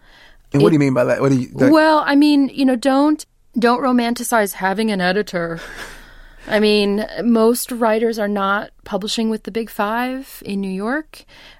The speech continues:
Speaker 2: I'm not even sure that publishing with the Big Five in New York is going to fulfill that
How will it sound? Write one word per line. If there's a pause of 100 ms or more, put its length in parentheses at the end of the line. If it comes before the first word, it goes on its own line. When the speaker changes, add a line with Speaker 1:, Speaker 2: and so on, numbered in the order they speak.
(120)
Speaker 2:
I'm
not
even
sure
that
publishing
with
the
Big
Five
in
New
York
is
going
to
fulfill
that